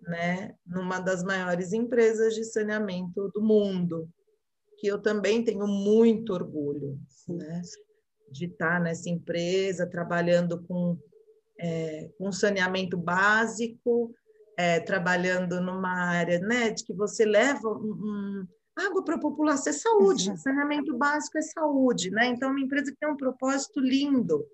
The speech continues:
Speaker 1: é, socioambiental, né? Enfim, eu sou apaixonada pelo que eu faço.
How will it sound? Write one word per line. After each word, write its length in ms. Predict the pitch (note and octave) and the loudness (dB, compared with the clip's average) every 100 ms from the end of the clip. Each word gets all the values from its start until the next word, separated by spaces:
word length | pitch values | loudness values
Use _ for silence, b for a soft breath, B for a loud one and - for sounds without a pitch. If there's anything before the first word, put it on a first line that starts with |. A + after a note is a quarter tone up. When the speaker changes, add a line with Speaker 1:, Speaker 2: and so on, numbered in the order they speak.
| _ _ _ _ - - | _ _ _ _ -16 -4
Speaker 1:
é, 260 | F3 F3 | 0 2
socioambiental, 1800 | F3 - - A3+ B3 A#3+ G#3 G3 F#3+ F3+ F3 F3 G#3 G3 G#3 G3 F#3 E3+ | 0 -4 2 4 4 2 -2 -2 -2 -2 -2 -4 -2 2 2 2 -2 -4
né? 340 | F#3+ A3+ G#3 - | 0 2 0 -2
Enfim, 580 | C4+ C#3+ - - E3+ D3+ - _ _ _ G#3 | -10 -10 -8 -6 -4 -6 -12 _ _ _ -6
eu 80 | |
sou 120 | G3+ A3+ | -2 0
apaixonada 580 | A3+ A3+ A#3+ G#3+ G#3 | 0 0 0 0 -2
pelo 180 | G#3+ G3+ | -4 -2
que 100 | G#3 | -2
eu 60 | A#3 | -2
faço. 360 | - - - | -2 -6 -6